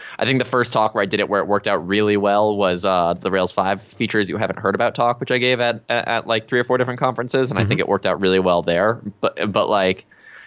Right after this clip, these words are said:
Speaker 1: I think there's three recordings of that talk online, and each time it's completely different. And I didn't significantly rewrite the talk in between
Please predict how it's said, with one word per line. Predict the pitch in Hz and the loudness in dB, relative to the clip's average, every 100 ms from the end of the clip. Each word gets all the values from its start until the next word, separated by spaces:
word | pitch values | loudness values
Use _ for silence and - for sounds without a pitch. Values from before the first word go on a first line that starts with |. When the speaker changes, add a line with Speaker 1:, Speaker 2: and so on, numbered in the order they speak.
| _ _ - | _ _ -4
Speaker 1:
I | |
think | 127 117 | -2 0
there's | 110 - | 0 -2
three | 120 113 | 0 2
recordings | 110 120 113 113 | 2 2 0 0
of | 110 | -2
that | 113 | 0
talk | 113 113 | 0 0
online, | 113 107 107 110 | 0 0 0 0
and | 101 95 92 | -2 -4 -4
each | 104 - - | -4 -4 -2
time | 101 92 90 | 0 0 -2
it's | 90 | -4
completely | 101 95 98 95 | -4 -2 0 0
different. | 92 - 85 78 | -2 -4 -8 -6
And | 92 | -2
I | 92 | 0
didn't | 95 95 | -2 -2
significantly | 107 104 104 104 95 78 101 92 | -2 0 0 0 -2 0 0 2
rewrite | 90 92 90 92 | 2 2 2 0
the | - | -2
talk | 90 87 | -2 0
in | 90 | -2
between | 90 98 90 90 | -2 -2 -2 -4